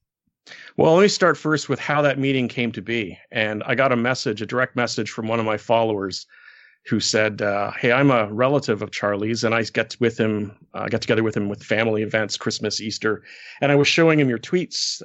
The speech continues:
uh, the last time I saw him. He thought they were quite funny and asked who I was. And when he found out I was Canadian, he said, 'Well, why don't you introduce us, and I'll see if he wants to be my guest in Montreal.'" So you can imagine what my reaction to that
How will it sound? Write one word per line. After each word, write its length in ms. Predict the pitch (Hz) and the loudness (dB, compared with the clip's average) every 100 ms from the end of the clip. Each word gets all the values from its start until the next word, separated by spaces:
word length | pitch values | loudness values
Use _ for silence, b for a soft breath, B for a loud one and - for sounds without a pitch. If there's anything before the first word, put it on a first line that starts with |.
| 120 | -8
uh, 60 | |
the 100 | 107 | -2
last 180 | 110 104 | -2 0
time 160 | 117 104 | -4 -4
I 40 | |
saw 220 | - 107 | -4 0
him. 80 | 127 | 2
He 80 | 135 | 2
thought 220 | 127 123 | 2 0
they 60 | 113 | -2
were 80 | |
quite 240 | 101 107 - | -2 -2 -2
funny 320 | - 92 120 | -6 -2 0
and 100 | 113 | 0
asked 240 | 107 - | 0 -4
who 200 | - 104 | -6 -4
I 80 | 98 | -2
was. 360 | 98 98 131 143 B B B B B B _ | -2 0 0 -4 B B B B B B _
And 320 | 110 113 113 | 2 2 4
when 80 | 120 | 2
he 60 | |
found 220 | 117 135 123 | 2 2 4
out 100 | 120 | 4
I 80 | 113 | 0
was 100 | 107 | -2
Canadian, 580 | - 120 139 175 180 - _ - - | -2 2 2 2 0 -8 _ -20 -12
he 80 | 117 | -6
said, 200 | - 120 | -2 0
'Well, 120 | 127 | 2
why 100 | 143 | 4
don't 220 | 147 143 | 4 0
you 180 | 131 127 | -2 -2
introduce 520 | 127 - 117 139 139 | -2 -4 -2 0 0
us, 220 | 110 123 | -2 0
and 120 | 120 117 | 2 2
I'll 180 | 120 | 2
see 160 | 113 123 | 2 -2
if 80 | 117 | -2
he 80 | 110 | -2
wants 240 | 113 107 | -4 -4
to 100 | 110 | -6
be 120 | 107 | -4
my 140 | 104 101 | -2 0
guest 360 | 101 107 - | 0 -2 -2
in 80 | 104 | -4
Montreal.'" 640 | 98 98 - 95 110 101 | -4 -6 -6 -4 -2 -4
So 140 | - 131 | 0 4
you 160 | 143 | 6
can 100 | 151 | 6
imagine 380 | 139 143 156 147 | 4 4 4 2
what 120 | 127 | 0
my 220 | 120 110 107 B B B | 0 -2 -2 B B B
reaction 520 | 120 120 117 123 107 | 0 0 -2 -4 -6
to 120 | - | -4
that 280 | 110 113 107 | -2 0 -2